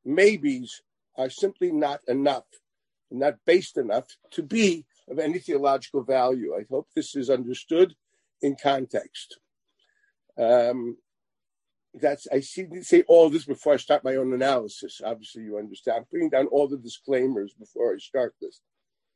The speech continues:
In light of the aforementioned, I would like to look, if you don't mind, at the personality of Moshe Rabbeinu. He's very complex.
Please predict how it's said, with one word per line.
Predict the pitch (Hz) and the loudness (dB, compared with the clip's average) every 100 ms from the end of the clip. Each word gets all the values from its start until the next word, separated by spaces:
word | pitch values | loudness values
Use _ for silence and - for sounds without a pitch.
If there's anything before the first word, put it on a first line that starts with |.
| - - _ _ _ _ _ _ _ _ _ _ - | -20 -20 _ _ _ _ _ _ _ _ _ _ -2
In | 240 | 2
light | 262 277 269 | 6 6 4
of | |
the | 240 | -4
aforementioned, | 214 202 180 156 139 139 190 202 _ _ _ _ _ _ _ _ _ - | -6 -2 -2 -2 -6 -4 -4 -6 _ _ _ _ _ _ _ _ _ -8
I | 170 | -4
would | 180 185 | -2 -2
like | 240 240 | -4 -6
to | 220 | -6
look, | 208 214 - | 0 0 0
if | 156 | -12
you | |
don't | 175 185 175 | -6 -6 -4
mind, | 185 185 | -4 -4
at | 160 | -8
the | |
personality | 151 202 208 185 175 170 180 180 180 | -8 -8 -6 -4 -2 0 -2 0 0
of | - 120 | 0 -2
Moshe | 151 165 175 | -2 -2 -2
Rabbeinu. | 180 147 139 135 160 180 208 151 | -4 -4 -2 -4 -2 0 -2 -4
He's | 147 127 | -10 -6
very | 156 160 | 0 0
complex. | 160 143 - 151 170 - - | 0 -10 -4 0 0 0 -18